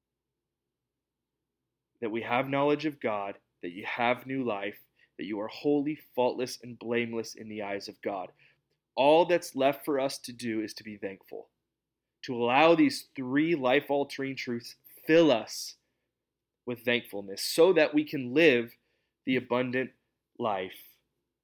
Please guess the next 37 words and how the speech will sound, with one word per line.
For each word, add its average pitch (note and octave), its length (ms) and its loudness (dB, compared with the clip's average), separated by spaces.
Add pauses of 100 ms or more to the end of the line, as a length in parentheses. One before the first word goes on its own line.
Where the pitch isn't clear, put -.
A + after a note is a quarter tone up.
(340)
that A2 120 -8
Jesus G#2 400 -8
has G#2 300 -4
for - 160 -10
you G2+ 340 -6 (560)
today. F#2+ 360 -8 (1700)
Thank D3+ 240 4
you E3+ 120 -2
for C#3+ 180 -2
taking C#3+ 240 0
the B2+ 80 -2
time C3 300 -2
out B2 120 2
of A#2+ 120 2
your, A#2 280 -2 (680)
your C3 120 0
day, C#3+ 560 6 (200)
um, A2+ 360 -4
to B2 120 -6
listen C3 400 -4
to B2+ 100 -6
this A#2 220 -6
message. A#2+ 680 -6 (360)
I A2+ 80 -6
hope D3+ 260 4
it D3 80 4
encouraged D3+ 640 2
you. D3 260 2 (180)
I C3 200 -6
know D#3+ 180 6
that F3+ 120 4
I'm D#3+ 120 2
praying C#3+ 420 -2
for D3+ 120 -2
you, C#3+ 160 0
church. C#3 500 -4 (260)
Um, G#2+ 340 -12